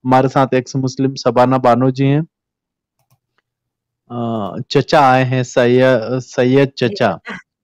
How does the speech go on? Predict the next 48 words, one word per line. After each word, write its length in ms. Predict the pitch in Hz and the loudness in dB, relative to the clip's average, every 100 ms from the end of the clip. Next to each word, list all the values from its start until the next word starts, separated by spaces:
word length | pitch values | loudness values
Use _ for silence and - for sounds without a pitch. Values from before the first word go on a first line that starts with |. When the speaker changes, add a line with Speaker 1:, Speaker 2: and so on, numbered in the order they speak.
| _ - | _ -16
Speaker 1:
अ, 320 | 110 107 - - - - | -12 -12 -14 -16 -20 -4
आप 240 | 120 127 - 220 214 - - - | -2 -2 -4 -20 -20 -20 -8 0
शायद 260 | 147 147 | 2 4
आपके 280 | 139 - 156 | 2 2 -4
बहुत 440 | 127 120 143 160 | -6 0 4 4
बड़े 300 | 143 147 151 | 2 2 2
फैन 300 | 165 160 143 | 2 0 0
में 180 | 147 147 | 0 -2
से 220 | 139 147 | 0 0
एक 140 | 139 - | 0 -2
फैन 280 | 139 131 131 | -2 -2 0
हैं। 100 | - | -2
Speaker 2:
बहुत 140 | 196 | -2
बड़े 280 | 196 - - | -6 -14 -18
फैन 320 | - 151 151 | -16 -16 -10
हैं 100 | 113 | -6
मेरे 120 | 113 113 | -4 -4
Speaker 1:
और 200 | 110 - | -6 -12
Speaker 2:
ये, 60 | - | -20
बहुत 380 | - 85 - - 143 | -18 -16 -12 -12 -12
बड़े, 140 | 147 | -12
ये 280 | 139 143 151 | -14 -16 -18
फैन 560 | 165 _ 208 226 262 | -20 _ -6 -4 -4
नहीं, 140 | 262 320 | -4 -4
अभी 160 | 277 | -2
Speaker 1:
जी, 160 | 131 120 | -2 -4
Speaker 2:
एसी 200 | 220 254 | -6 -8
बन 100 | 208 | -2
Speaker 1:
अभी 220 | 147 147 | 0 2
Speaker 2:
गए 60 | 185 | 4
Speaker 1:
तो 60 | |
Speaker 2:
हैं। 60 | 180 | 4
Speaker 1:
एसी 340 | 156 - 170 | 4 4 2
ग-, 340 | 143 135 151 131 | 2 2 2 2
गर्मी, 500 | 135 139 151 160 180 180 | -2 2 2 4 4 4
एसी 460 | 170 151 151 160 | 4 4 2 2
बन 240 | 170 156 147 | 2 2 2
गए 160 | 156 | 0
गर्मी 340 | 147 135 127 135 | 2 0 0 -2
में। 200 | 151 208 _ _ _ _ _ _ - - _ | -2 -4 _ _ _ _ _ _ -20 -20 _
जी, 260 | 123 151 139 | -2 2 2
तो 280 | - 135 131 | 0 -2 -2
उनको 340 | 131 131 147 | -4 -2 0
मैंने 220 | 139 139 | 0 0
ले 180 | 135 131 | 0 0
लिया 220 | 135 160 | 4 4
है। 120 | 165 139 | 4 2
जी, 500 | 160 233 185 127 | 4 4 4 0